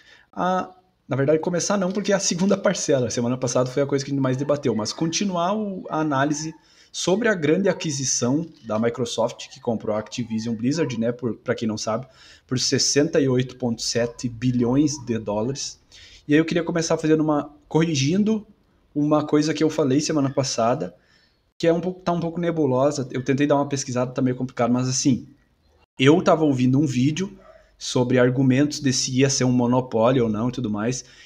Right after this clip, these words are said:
e aí eu entendi que o cara falou que a Activision Blizzard é o, a terceira maior receita dos games, e daí a Microsoft comprar ela poderia causar problemas e tal. Mas não foi isso. O que o cara falou é: a informação que ele passou é:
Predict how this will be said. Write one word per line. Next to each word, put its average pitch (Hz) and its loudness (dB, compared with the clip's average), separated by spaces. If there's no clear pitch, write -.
e 139 2
aí 139 6
eu 160 8
entendi 180 0
que 190 -2
o - -2
cara 127 0
falou 151 2
que - -2
a 156 0
Activision 160 -4
Blizzard 170 0
é 165 0
o, 170 -2
a 143 -4
terceira 175 0
maior 175 -2
receita 156 0
dos 127 -4
games, 143 0
e 135 -8
daí 127 2
a 131 2
Microsoft 131 -2
comprar 135 2
ela 139 4
poderia 139 2
causar 131 0
problemas 123 2
e 143 -2
tal. 104 -6
Mas 123 0
não 120 2
foi 147 2
isso. - -2
O - -8
que - -6
o 120 -6
cara 127 2
falou 135 2
é: 113 0
a 120 -4
informação 127 0
que 123 -2
ele 139 -2
passou 135 2
é: 113 2